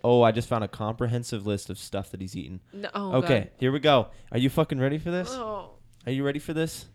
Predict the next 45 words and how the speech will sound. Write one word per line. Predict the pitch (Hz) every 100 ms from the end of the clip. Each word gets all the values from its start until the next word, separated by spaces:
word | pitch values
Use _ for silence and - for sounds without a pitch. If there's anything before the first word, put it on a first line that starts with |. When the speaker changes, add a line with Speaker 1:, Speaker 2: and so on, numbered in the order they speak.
| _ _ - - - - -
Speaker 1:
You're | 120 113
not. | 110
Speaker 2:
Make | 110 -
it | 202
Speaker 1:
You're |
Speaker 2:
quick. | 190 185
Speaker 1:
so | 175 - 135
Speaker 2:
Make | 190
Speaker 1:
not | 214
Speaker 2:
it |
Speaker 1:
ready | 208
for | 190
Speaker 2:
quick. | 185 175 - _ _ -
Speaker 1:
Crayons, | - 131 120 110 98 92 -
rubber | 113 117 120
cement, | - 120 110 101 - - _ _ -
a | 110
whole | 143 135 131
roll | 127 123 123
of | 113
Scotch | - 120 107 -
Speaker 2:
Rubber | -
Speaker 1:
tape, | 113 101 -
a | 123
whole | 107 98
Speaker 2:
cement. |
Speaker 1:
roll | 104 120
of | 120
toilet | 160 202
paper, | 131 101 - - _ _ _ _
liter | - 113 143 180 185
of | - 131
engine | 120 147 151 143
oil, | 120 104 87 101 _ _
tampons, | - 156 160 135 104 - -
silly | - 131 139
putty, | 127 117 98
condoms, | - 104 117 139 107 -
paper, | 123 147 - 156 107
Speaker 2:
Hmm. | - 185
Speaker 1:
whole | 135
pad | - 127 120
of |
sticky | - 123 110
notes, | 101 -